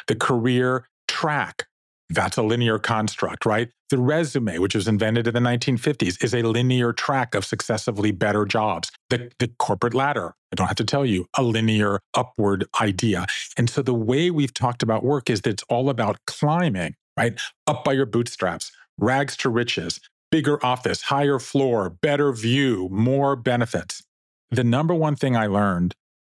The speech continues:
Jason, is that the people who are happiest and most fulfilled in what they do, they don't just climb, they also dig. They do what I call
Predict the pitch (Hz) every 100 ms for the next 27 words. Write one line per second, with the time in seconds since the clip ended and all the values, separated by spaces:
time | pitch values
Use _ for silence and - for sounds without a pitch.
0 | - - 110 92 104 113 110 107 104 95
1 | 107 - 123 120 135 127 139 139 117 107
2 | - 107 104 - 104 95 95 - 104 123
3 | 107 113 117 123 110 110 - 117 110 98
4 | 85 85 _ _ _ - 98 90 110 104
5 | 110 107 117 - - 98 87 87 87 -
6 | _ - 98 104 98 87 - 104 107 165
7 | 143 90 85 - - _ 117 104 110 101
8 | 120 131 131 120 120 - 107 95 117